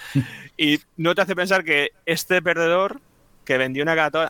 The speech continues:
Speaker 2: una katana de Hattori Hanzo por doscientos cincuenta dólares para sobrevivir, dice, sea el único capaz de llevar a la tumba, literalmente, a la Mamba Negra. Entonces, pues eso es un impacto también. Y pasamos del suspense inicial de la boda a la angustia extrema que os he dicho antes del entierro,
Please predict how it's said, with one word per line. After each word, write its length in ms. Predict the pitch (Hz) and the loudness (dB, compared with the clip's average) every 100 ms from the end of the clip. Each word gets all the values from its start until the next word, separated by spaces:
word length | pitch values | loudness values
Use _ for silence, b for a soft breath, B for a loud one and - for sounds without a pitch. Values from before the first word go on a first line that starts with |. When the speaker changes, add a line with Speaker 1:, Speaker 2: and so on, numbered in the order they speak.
| 151 | -4
Speaker 2:
una 220 | 156 160 | -4 -2
katana 380 | 151 147 165 143 | 0 0 0 0
de 100 | 135 | -2
Hattori 300 | - 131 147 143 | -4 -4 -4 -4
Hanzo 300 | 156 - 135 | -6 -6 -8
por 140 | 127 | -8
doscientos 300 | 127 139 139 | -8 -10 -8
cincuenta 320 | 139 139 143 135 | -8 -8 -2 0
dólares 320 | 151 135 131 | 2 0 -2
para 180 | 131 123 | -4 -4
sobrevivir, 520 | 127 123 127 139 135 | -6 -4 -2 -4 -4
dice, 320 | 147 156 160 | -4 -2 -4
sea 180 | - 143 | 0 0
el 80 | 147 | 0
único 240 | 156 151 | -2 -2
capaz 300 | 143 139 156 | 0 0 0
de 180 | 151 131 | 0 -4
llevar 280 | 127 127 143 | -2 0 0
a 60 | |
la 140 | 147 139 | 0 0
tumba, 460 | 156 151 143 165 - _ | -2 -2 -2 -4 -8 _
literalmente, 680 | 135 131 127 135 135 135 151 | -8 -4 -2 -2 -4 -4 -4
a 100 | - | -4
la 60 | 117 | -4
Mamba 260 | 117 110 | -4 -4
Negra. 300 | 104 101 - - | -6 -12 -18 -14
Entonces, 360 | 127 123 135 143 | -10 -6 -4 -2
pues 180 | 127 123 | -2 -2
eso 140 | 135 | -4
es 80 | 127 | -2
un 140 | 131 | -2
impacto 440 | 135 120 120 - 101 | -2 -2 -4 -4 -8
también. 300 | 104 104 101 B B B B B B | -8 -10 -16 B B B B B B
Y 120 | 139 | 0
pasamos 400 | 131 127 160 147 | 0 0 0 -2
del 100 | 131 | -4
suspense 380 | - 135 151 165 | -6 -2 -2 0
inicial 280 | 156 156 156 | 0 0 0
de 60 | |
la 80 | 151 | 0
boda 220 | 156 165 180 | 0 0 0
a 160 | 123 | 0
la 60 | 117 | -4
angustia 320 | 123 131 143 | -6 -4 -4
extrema 360 | - 143 147 139 | -2 -2 0 -2
que 60 | |
os 100 | 131 | -4
he 40 | 127 | -6
dicho 200 | 127 131 | -6 -6
antes 240 | 123 139 | -6 -2
del 300 | 139 135 113 | 0 0 0
entierro, 720 | 110 104 131 135 - 139 185 | -4 -4 -4 -2 -2 -2 -4